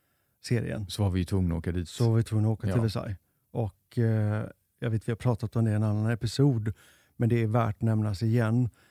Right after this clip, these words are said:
Speaker 1: Man måste åka till Versailles.
Speaker 2: Mm.
Speaker 1: På våren eller sent på hösten, när det, när ljuset är sådär lite magiskt. Och gärna en måndag, tisdag, när det är väldigt lugnt.
Speaker 2: Mm.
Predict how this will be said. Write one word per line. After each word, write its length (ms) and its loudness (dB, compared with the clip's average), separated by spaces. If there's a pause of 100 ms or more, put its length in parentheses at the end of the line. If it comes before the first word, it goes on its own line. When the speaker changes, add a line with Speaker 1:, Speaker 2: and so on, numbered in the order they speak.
(220)
Speaker 1:
Man 360 4
måste 800 2
åka 440 -2
till 300 -4
Versailles. 520 -2
Speaker 2:
Mm. 160 -6 (540)
Speaker 1:
På 100 6
våren 760 4 (100)
eller 240 2
sent 340 -2
på 100 -6
hösten, 720 -2
när 180 0
det, 200 2
när 140 4
ljuset 600 2
är 80 2
sådär 260 0
lite 220 -4
magiskt. 800 -2 (260)
Och 240 -2
gärna 360 4
en 500 4
måndag, 380 2
tisdag, 680 -4
när 80 -2
det 80 0
är 20 0
väldigt 280 0
lugnt. 480 2
Speaker 2:
Mm. 260 0